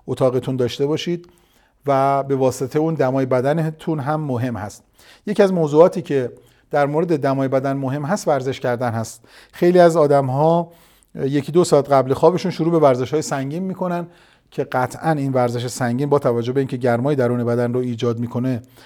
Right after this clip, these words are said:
و متابولیسم شما رو بالا میبره باعث می‌شه که شما دچار بیخوابی بشید. بهترین کار این هست که ورزشتون رو بذارید دو سه ساعت قبل از خواب انجام شده باشه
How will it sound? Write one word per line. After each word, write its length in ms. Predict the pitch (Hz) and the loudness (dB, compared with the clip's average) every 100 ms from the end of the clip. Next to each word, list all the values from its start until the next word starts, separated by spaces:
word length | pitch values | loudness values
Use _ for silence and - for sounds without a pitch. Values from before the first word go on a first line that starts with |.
| _ | _
و 60 | 123 | -4
متابولیسم 600 | 127 135 120 120 156 156 | -2 -2 -2 -2 -4 -6
شما 220 | - 123 | -6 -4
رو 80 | 123 | -2
بالا 260 | 120 120 123 | -2 -2 -2
میبره 440 | 123 127 147 180 185 _ - _ | -4 0 2 0 -6 _ -20 _
باعث 300 | 151 147 160 | 2 4 2
می‌شه 200 | 180 - | -2 -4
که 320 | 156 165 160 160 | 0 2 4 2
شما 220 | 147 147 | 2 0
دچار 320 | 143 139 160 | 0 2 2
بیخوابی 420 | 147 120 127 127 | 2 0 0 0
بشید. 260 | 117 110 120 | -2 -4 -2
بهترین 360 | 131 123 135 123 | -2 0 0 2
کار 180 | 151 | 2
این 120 | 160 160 | 2 0
هست 200 | 156 - | -2 0
که 80 | |
ورزشتون 680 | 151 127 123 143 165 156 151 | 2 2 2 -2 -4 -2 0
رو 200 | 156 151 - - _ _ _ - | 2 2 -2 -20 _ _ _ -6
بذارید 300 | 139 143 139 | 2 2 2
دو 120 | 135 | -4
سه 140 | 147 | -4
ساعت 320 | 143 135 123 | -2 -2 0
قبل 200 | 135 143 | -2 0
از 200 | 151 143 | 0 0
خواب 280 | - 139 123 - | -2 -2 -2 -4
انجام 340 | 131 123 175 | -6 -2 -2
شده 240 | 180 190 | -2 -2
باشه 380 | 180 175 180 175 | -2 -2 -2 -4